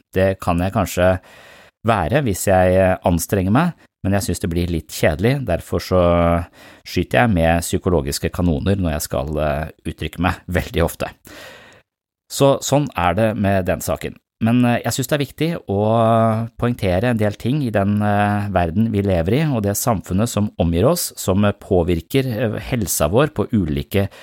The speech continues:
måter. Og det er også, eh, dette mer samfunnspsykologiske prosjektet jeg har gående.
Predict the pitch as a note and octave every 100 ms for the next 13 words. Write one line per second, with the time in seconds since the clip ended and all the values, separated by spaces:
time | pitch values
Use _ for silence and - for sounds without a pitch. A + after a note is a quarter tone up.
0 | - - - F#2+ - D2+ - _ - -
1 | _ - G2 C#3+ A2 A2 F#2 - - G#2
2 | G2+ G#2+ G#2 G2+ G#2 G#2 A2+ B2+ F#2+ -
3 | F#2+ F#2+ F#2+ G2 F#2 F#2+ - A2+ D#2+ E2+
4 | - F#2 - F#2 F2 F2+ - - A2 -
5 | - A2 F#2 F#2 F#2+ A#2 G#2+ E2+ C3+